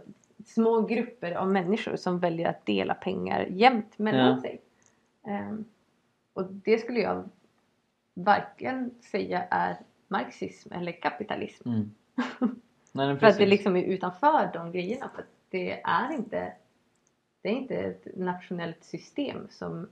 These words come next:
Speaker 1: vi vill införa, utan vi vill leva i egendom-, egendomsgemenskap
Speaker 2: Ja.
Speaker 1: tillsammans med varandra. Alltså,
Speaker 2: Ja, precis,
Speaker 1: ja,
Speaker 2: precis.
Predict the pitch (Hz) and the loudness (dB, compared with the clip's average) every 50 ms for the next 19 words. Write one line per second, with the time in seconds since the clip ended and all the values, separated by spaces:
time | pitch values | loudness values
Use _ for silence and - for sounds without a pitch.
0 | _ _ _ _ _ - 180 185 180 175 170 165 180 190 185 175 170 - - - | _ _ _ _ _ -14 -10 -8 -6 -6 -4 -4 -4 -4 -4 -4 -6 -8 -8 -4
1 | - 302 - 196 - - - - 185 - - 175 175 175 190 233 254 220 180 - | -2 0 0 0 -2 -4 -6 -8 -8 -6 -6 -6 -2 0 0 0 -2 -4 -8 -8
2 | - 170 170 165 165 165 175 - - _ _ _ _ _ _ _ _ _ _ _ | -6 -6 -6 -4 -6 -8 -10 -12 -14 _ _ _ _ _ _ _ _ _ _ _
3 | _ - 180 185 175 165 170 170 - - 175 170 170 175 - - - _ _ - | _ -6 -4 -4 -2 -4 -4 -8 -6 -6 -8 -8 -8 -12 -14 -18 -20 _ _ -20
4 | - _ - - 226 202 208 214 262 240 - - 214 226 233 - - - - - | -20 _ -2 0 4 6 6 8 8 6 6 4 2 2 2 0 -2 -4 -2 0
5 | - - - - - _ _ _ - 285 277 - 269 262 269 262 254 254 262 247 | 0 0 -2 -4 -16 _ _ _ 6 8 12 12 12 12 12 12 8 8 8 2
6 | 220 214 214 233 262 339 349 220 185 202 - - - 285 - 254 220 214 - - | 4 8 8 10 10 8 8 6 2 2 2 4 2 4 6 4 4 4 2 -6
7 | - - - - 127 147 151 156 160 160 156 160 156 151 - 143 117 107 - - | -18 -18 -6 4 10 12 12 12 12 12 12 8 2 2 4 4 4 4 4 2
8 | 127 117 120 107 - - - | 2 2 2 0 0 -2 -6